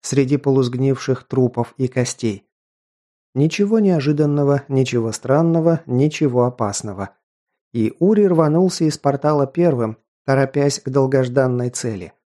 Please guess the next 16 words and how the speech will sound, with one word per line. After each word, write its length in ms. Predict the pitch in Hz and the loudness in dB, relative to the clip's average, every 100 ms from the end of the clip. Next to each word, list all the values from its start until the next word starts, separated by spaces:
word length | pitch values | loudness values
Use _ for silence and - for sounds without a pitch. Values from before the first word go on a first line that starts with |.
| _ _ _ _ _ - | _ _ _ _ _ -10
Выскочил 680 | 117 139 139 - 131 135 | 0 0 2 -2 0 2
на 100 | 139 | 2
мощенную 640 | 135 131 - 139 139 135 131 | 2 0 0 0 2 2 0
каменными 520 | 135 135 135 135 131 | 0 0 0 0 -2
плитами 460 | 127 127 127 123 117 | 0 -2 -2 -4 -4
площадь, 520 | 123 139 143 147 143 | 0 0 0 -4 -6
едва 360 | 139 139 139 143 | -2 0 2 2
не 120 | 139 | 0
поскользнувшись 800 | 139 131 143 135 139 131 - 131 | -2 -2 0 0 2 0 0 -4
в 80 | - | -2
торопях, 580 | 131 131 135 131 123 - _ _ _ _ | -2 0 0 0 0 -12 _ _ _ _
обернулся, 800 | 202 170 135 135 180 196 - 190 | -2 2 2 4 4 2 0 0
сверкая 520 | 170 131 143 - 156 151 | 0 0 0 2 2 2
белозубой 640 | 147 143 143 151 151 143 | 2 2 2 2 2 2
восторженной 720 | 143 - 147 143 143 139 139 - | 0 0 0 0 0 -2 -2 0
улыбкой, 640 | 135 139 131 - 123 123 | 2 2 0 0 -2 -2